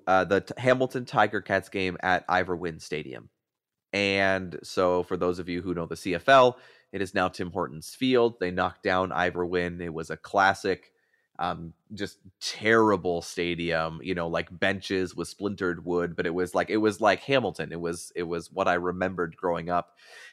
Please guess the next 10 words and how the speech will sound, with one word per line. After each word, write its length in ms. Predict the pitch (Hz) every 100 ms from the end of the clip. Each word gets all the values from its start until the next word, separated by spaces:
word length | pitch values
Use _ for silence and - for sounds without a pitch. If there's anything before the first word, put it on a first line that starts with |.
| _ -
And 420 | 101 98 92 92
I 100 | -
always 340 | 101 117 131 120
went 140 | 117
to 60 | 110
the 80 | 104
games 400 | 101 95 92 -
with 260 | 92 87
my 220 | 90 85 85
godfather, 920 | 85 120 123 123 117 110 110 101